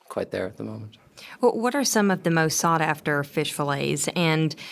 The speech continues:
Speaker 2: what kind of food does it take for them to obtain that, um, kind of premium product stamp of approval?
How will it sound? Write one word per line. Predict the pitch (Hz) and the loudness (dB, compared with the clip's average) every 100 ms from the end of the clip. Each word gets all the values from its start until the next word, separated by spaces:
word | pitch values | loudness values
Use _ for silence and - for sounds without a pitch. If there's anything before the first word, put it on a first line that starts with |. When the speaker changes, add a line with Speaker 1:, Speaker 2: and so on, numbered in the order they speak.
| - - | -8 0
Speaker 2:
what | - | 0
kind | - 185 | 2 2
of | 165 | 2
food | 170 | 2
does | 165 160 | 2 2
it | 156 | 0
take | - 170 160 | 0 -2 -2
for | - 180 | 2 2
them | 175 160 151 | 4 4 2
to | 147 170 156 147 | 0 0 2 0
obtain | 147 143 165 156 | -2 -2 0 2
that, | 151 143 143 - - - - - | 2 2 0 -6 -16 -18 -18 -8
um, | 147 143 151 - - | -4 -2 -2 -6 -10
kind | - 175 | -2 0
of | 156 | 0
premium | - 190 185 165 156 | 2 4 6 4 2
product | 143 165 156 147 | 2 2 2 0
stamp | - 156 147 147 - | -4 -2 -2 -4 -6
of | 160 | -4
approval? | 143 - 143 147 165 | -4 0 0 0 -2